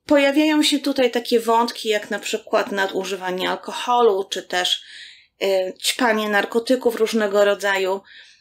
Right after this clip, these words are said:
To jest książka bardzo smutna. Smutna przede wszystkim dlatego, że ta główna bohaterka wzbudza naszą sympatię. My chcielibyśmy, żeby życie ułożyło jej się jak najlepiej, ale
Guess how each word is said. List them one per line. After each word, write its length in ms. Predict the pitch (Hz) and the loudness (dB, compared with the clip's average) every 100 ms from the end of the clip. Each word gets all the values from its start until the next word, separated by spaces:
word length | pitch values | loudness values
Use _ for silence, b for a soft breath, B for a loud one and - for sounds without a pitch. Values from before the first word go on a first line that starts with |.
| B _ - | B _ 2
To 140 | 392 | 6
jest 200 | 415 415 | 6 4
książka 380 | - 403 381 381 | 2 2 2 2
bardzo 280 | 330 320 311 | 2 2 0
smutna. 500 | - 208 - 165 175 | 0 0 -2 -6 -4
Smutna 680 | - 294 302 294 277 277 B B _ - | 2 2 4 4 4 2 B B _ -8
przede 240 | 285 285 | -2 0
wszystkim 360 | 330 - 294 269 | -2 -2 0 2
dlatego, 540 | 269 254 294 269 269 | 2 2 2 2 2
że 440 | 262 247 240 247 b b b b b _ _ _ _ _ _ _ | 2 2 2 0 b b b b b _ _ _ _ _ _ _
ta 140 | - 269 | 0 2
główna 340 | 302 311 294 | 4 4 4
bohaterka 640 | 294 294 294 311 311 302 | 2 0 0 0 2 -2
wzbudza 420 | 285 247 294 294 | -2 0 2 4
naszą 300 | 269 269 277 262 | 4 2 2 0
sympatię. 640 | - 269 262 240 - 214 | 2 2 4 0 0 -2
My 340 | 202 220 233 233 B B B B B | 0 0 -2 -4 B B B B B
chcielibyśmy, 800 | - - 269 254 269 277 294 262 | -8 -2 -2 0 0 4 4 4
żeby 500 | 247 220 233 233 202 | 2 2 2 4 4
życie 340 | 214 254 254 220 | 2 0 2 4
ułożyło 480 | 226 233 240 233 | 6 4 4 4
jej 200 | 226 226 | 2 0
się 140 | 220 233 | -4 -4
jak 160 | 214 | -2
najlepiej, 680 | 226 220 214 208 254 285 262 | -2 0 0 0 0 0 0
ale 440 | 214 220 220 220 | 0 4 6 4